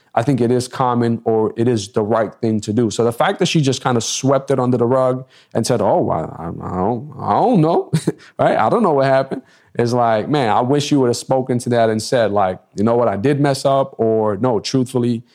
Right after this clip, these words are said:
there may have been some situations." Like, just a little bit more clarity on that, I think, would have been appreciated. But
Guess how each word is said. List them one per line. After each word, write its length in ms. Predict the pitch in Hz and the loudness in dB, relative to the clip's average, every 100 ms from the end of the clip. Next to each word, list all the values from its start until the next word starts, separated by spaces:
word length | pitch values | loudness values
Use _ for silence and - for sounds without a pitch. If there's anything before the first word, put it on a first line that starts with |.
| _ - | _ -12
there 300 | 78 104 113 | -4 0 2
may 220 | 113 127 | 2 2
have 180 | 131 107 | 0 0
been 180 | 123 123 | -2 -2
some 200 | 120 113 | -4 -4
situations." 520 | 120 123 123 123 120 | -2 0 0 0 0
Like, 200 | 117 117 | 0 0
just 160 | 185 | 0
a 20 | 135 | 0
little 220 | 135 135 | 2 2
bit 100 | 117 | 0
more 180 | 123 117 | 0 -2
clarity 400 | - 117 113 113 | 0 0 0 -2
on 180 | 107 | 0
that, 180 | 107 104 | 0 0
I 80 | 101 | -2
think, 260 | 104 104 - | -4 -6 -4
would 60 | 104 | -2
have 100 | 101 | 0
been 120 | 104 | -2
appreciated. 640 | 98 113 107 107 101 101 | -2 -2 0 0 0 0
But 240 | 101 101 | 0 -2